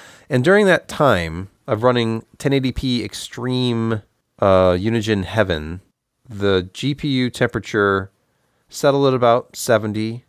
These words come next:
degrees. The hot spot was about seventy-five, seventy-six.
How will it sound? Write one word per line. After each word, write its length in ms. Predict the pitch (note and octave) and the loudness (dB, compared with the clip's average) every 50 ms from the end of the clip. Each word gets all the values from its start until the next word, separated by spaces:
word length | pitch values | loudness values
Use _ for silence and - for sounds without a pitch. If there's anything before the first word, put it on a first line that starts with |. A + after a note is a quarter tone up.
| _ - | _ -10
degrees. 720 | B2 A2 G#2+ G2+ F2 E2 E2 F2 G2 - - - - - - _ _ _ _ _ _ _ | -10 -6 -4 -4 -4 -4 -4 -8 -10 -12 -16 -20 -20 -20 -20 _ _ _ _ _ _ _
The 180 | - G2+ G2+ F#2+ | -8 -6 -4 -2
hot 280 | G2+ A#2+ B2 B2+ - | 2 2 2 2 0
spot 460 | - - - B2 A#2 A2+ A2+ A2+ - - | -4 -4 0 2 4 4 4 4 2 -2
was 120 | G#2+ G2 | -6 -4
about 240 | G#2+ F#2+ G2+ G2 - | 0 0 0 0 0
seventy-five, 1000 | - - A2+ G#2 G#2 G#2+ G#2+ G2+ - - - - - - - - A2+ G#2+ G#2+ G2+ | -2 -2 -2 -2 -2 -2 -6 -8 -10 -12 -16 -14 -16 -8 -2 0 2 2 2 2
seventy-six. 840 | - - G#2+ A2+ A2 - - - F2+ F2+ F#2 _ - - - - - | 0 -4 -6 -6 -6 -8 -6 -4 -4 -4 -6 _ -14 -20 -20 -20 -20